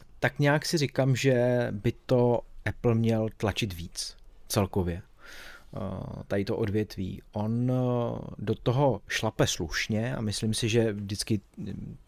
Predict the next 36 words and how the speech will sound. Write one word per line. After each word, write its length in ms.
má 200
to 120
nějaký 340
určitý 420
vývoj 460
a, 240
mm, 260
vždycky 400
jako 220
to 80
tlačí 420
víc 200
a 100
víc 360
a 60
pak 260
na 60
chvilku 300
přestane 680
a 60
pak 200
zase 200
se 220
třeba 280
vrátí 640
v 80
souvislosti 680
s 60
nějakým 600
zařízením 1040
nebo 280
s 120
novou 320
funkcí 680
třeba 420
v 100